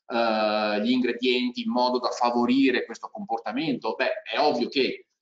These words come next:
se ho un operaio che deve farlo di notte è difficile, ma se ho un sistema automatico ci posso pensare. Ecco, quindi diciamo questa è un po' la conclusione della mia, della mia osservazione, e cioè che la tecnologia sia nei carri miscelatori tradizionali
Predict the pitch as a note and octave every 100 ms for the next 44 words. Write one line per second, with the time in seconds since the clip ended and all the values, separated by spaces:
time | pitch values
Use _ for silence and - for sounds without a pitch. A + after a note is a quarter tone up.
0 | _ - - C#3+ C#3+ G#2+ - - B2 B2
1 | B2 C3 C#3+ B2 A2+ G2+ - B2 A2+ A2+
2 | B2 B2 C#3+ A#2+ F3+ B2+ C3+ A2+ A2+ A2
3 | F#3 - - - - - A3 A3 D#3 -
4 | - - A3 D#3 A2 D#4+ A3 F#2+ - A#3+
5 | - - - _ - - B2+ - B2+ G#2+
6 | G#2 - G2+ E2+ F2+ - _ _ - _
7 | _ _ - - - - - _ - -
8 | - _ G#3 D3 C3 - - - D3 -
9 | D#3 C3+ F3+ F#3 E3+ C3+ C3+ A#2+ B2 B2
10 | C3+ C3+ C3 B2 A#2+ A2+ A#2 - - A#2+
11 | A2+ A#2+ A2 A#2 C3 A#2+ G#2+ G#2 G#2+ G#2
12 | G#2 A2+ A2 G#2+ G2 G2 G#2 G#2 A2 G2
13 | - G2 G2 - A2 G2 F#2+ A2 - C3+
14 | A2+ G2 - C3 A2 G2+ A#2+ - B2+ B2
15 | B2 B2 - G#2+ F#2+ F2+ - - A#2 A#2+
16 | B2 A#2+ A2+ A#2+ G#2+ A2+ A2 - A2 G#2+
17 | A2 A2 G#2+ G#2 G#2 - A2 A2 F#2+ F2+